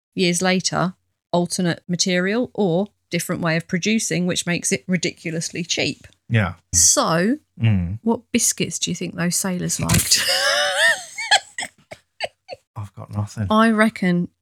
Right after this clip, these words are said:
Speaker 1: one of those tins of shortbread biscuits that everyone uses as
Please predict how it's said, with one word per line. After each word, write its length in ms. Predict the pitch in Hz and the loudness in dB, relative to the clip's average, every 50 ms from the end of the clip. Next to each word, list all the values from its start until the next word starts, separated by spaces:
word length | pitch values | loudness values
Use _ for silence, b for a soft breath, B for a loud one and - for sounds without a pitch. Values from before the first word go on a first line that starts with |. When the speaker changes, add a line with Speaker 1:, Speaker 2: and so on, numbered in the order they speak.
| _ _ _ | _ _ _
Speaker 1:
one 160 | - 190 185 185 | -2 0 0 0
of 120 | 180 185 | 0 -2
those 420 | - 180 175 175 175 170 - - - | -2 -2 0 0 0 -2 -4 -4 -4
tins 520 | - - 220 190 190 190 190 185 180 - | -2 0 0 2 2 2 2 2 0 0
of 360 | 180 170 170 170 - - - _ _ | 0 0 -2 -4 -8 -12 -14 _ _
shortbread 640 | - - - 208 190 - _ - - 170 165 - - | -6 -4 -2 0 -2 -2 _ -6 -4 -4 -4 -4 -6
biscuits 460 | - 165 - - - 160 - - - | -4 -4 -4 -2 -4 -6 -6 -6 -6
that 120 | - - | -6 -4
everyone 440 | 175 165 175 170 160 165 165 160 160 | -6 -6 -6 -6 -4 -2 0 0 0
uses 680 | 160 160 160 160 - - 165 165 160 156 - - - - - | 0 0 0 0 -2 -2 -2 -2 -2 -2 -2 -2 -2 -4 -4
as 640 | 156 151 156 156 156 156 156 - - - - - | -4 -2 -2 -2 -2 -2 0 0 0 0 -2 -4